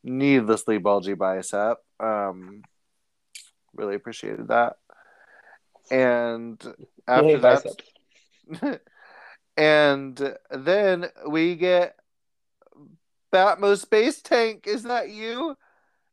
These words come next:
Speaker 1: It's this really cool car tank thing that
Speaker 2: It's an
Speaker 1: also kind of looks like
Speaker 2: armored
Speaker 1: the Batmobile.
Speaker 2: personnel carrier.
Speaker 1: <laughs>
Speaker 2: Carrier.
Speaker 1: Um, I like,
Speaker 2: A P C.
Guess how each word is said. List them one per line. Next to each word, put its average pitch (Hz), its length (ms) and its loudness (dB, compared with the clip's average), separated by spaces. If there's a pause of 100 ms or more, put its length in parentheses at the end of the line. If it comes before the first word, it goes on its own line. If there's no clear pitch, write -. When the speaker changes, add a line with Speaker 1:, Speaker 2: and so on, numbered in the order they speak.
(220)
Speaker 1:
It's 156 200 -6
this 170 260 -10
really 180 320 -4
cool 175 500 -4
car 135 600 -2 (160)
tank 151 380 -6 (480)
thing 123 300 -8
that 120 120 -8
Speaker 2:
It's 123 80 -10
an 120 60 -4
Speaker 1:
also 131 240 -6
kind 131 240 -6
of 135 40 4
looks 185 280 4
like 185 80 2
Speaker 2:
armored 180 120 2
Speaker 1:
the 135 40 -4
Batmobile. 135 140 0 (180)
Speaker 2:
personnel 180 640 2
carrier. 127 1080 -2
Speaker 1:
<laughs> - 560 -10
Speaker 2:
Carrier. - 800 0 (600)
Speaker 1:
Um, 117 400 4
I 120 220 6
like, 113 220 6
Speaker 2:
A - 20 -4
P 175 160 -2
C. - 120 -12